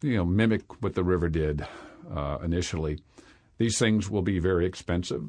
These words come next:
The, the, the only one we have that's moving close to maybe boots on the ground, as you say, shovels, uh, and construction will cost about one point three billion dollars.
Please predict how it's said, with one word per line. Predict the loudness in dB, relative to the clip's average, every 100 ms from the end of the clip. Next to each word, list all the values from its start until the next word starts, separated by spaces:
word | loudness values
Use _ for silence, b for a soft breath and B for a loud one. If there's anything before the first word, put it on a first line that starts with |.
| -6
The, | -6 -6 _ -16 -8
the, | -8 -8 _
the | -8
only | 0 2 2
one | 4 4 4 4
we | 2 2
have | 0 2 2
that's | 0 -2 -2
moving | 0 0 0
close | 0 0 0 -2
to | -4 -4 -2 -2
maybe | -2 -2 -2 -6 b b b b -4
boots | -4 -2
on | 0
the | 0
ground, | 0 0 0
as | -2
you | -4
say, | -2 -2
shovels, | -2 0 0 0 -2 -4 -10 B B B -2
uh, | 0 2 0 -4 -10
and | -8 -6
construction | -6 -2 0 0 0 0 2
will | 0
cost | -2 -2 -2 -2 -4
about | -4 -2 -2 -6 -16 -8
one | -2 -2
point | -2 -2 -2
three | -2 -2
billion | -2 -2 0 0 -2
dollars. | -2 -4 -8 -14 -18